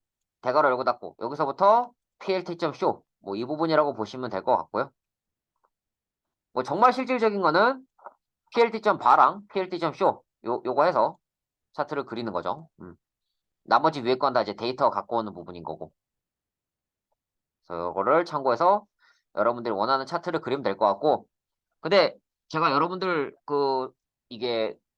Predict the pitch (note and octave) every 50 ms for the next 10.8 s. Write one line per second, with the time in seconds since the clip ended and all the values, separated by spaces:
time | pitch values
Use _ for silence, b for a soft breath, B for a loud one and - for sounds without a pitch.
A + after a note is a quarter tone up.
0 | _ _ _ _ - - - A3 G#3+ G#3 A3 - G#3 G#3 G#3 G3+ E3+ C3+ A#2 B2
1 | A#2+ - E3+ D#3+ A#2+ G#2 A2+ C3 - A#2+ G#2+ A2 A#2+ A#2+ G#2 F2 D#2+ - _ _
2 | _ _ _ _ _ A2+ A2 A#2+ A#2 - - G#3 A3+ A#3 A3+ - G#3 G3+ F#3 E3+
3 | D#3 - F#3+ F#3 - F#3+ F#3 F3 D#3+ C#3+ A#2 F#2 G2+ A2+ C3 C3 - - A2+ G2+
4 | F2+ E2 A2 D3+ C3 - _ _ _ _ _ _ _ A#2 A2+ B2+ A#2+ A#2 - -
5 | F#3 G3 D4+ G#3 - F3+ D#3+ - F3 E3 - D3 A2 G#2 A#2+ D#3 F3+ - _ _
6 | _ _ _ - B2+ A#2+ B2 B2 C#3+ A#2 F2+ F2 G#2 A#2+ A2 G#2 - E2+ D#2+ E2
7 | C3 C3 A2+ G#2 _ - - A#2 G#2 C#3+ D#3+ D#3+ B B B B B B B B
8 | _ _ _ _ _ _ _ _ _ _ - B2+ C#3+ E3 G3 F#3+ E3+ B2+ - C#3+
9 | C3+ D3+ D3+ F#3 F#3 E3 D3+ - C3 C#3+ D3+ D#3 E3+ F3 F3 E3 D#3 D#3 E3 D#3+
10 | - - G3+ G3 D#3 A2 G#2+ - B2+ A2 A2 C3 C#3+ B2+ -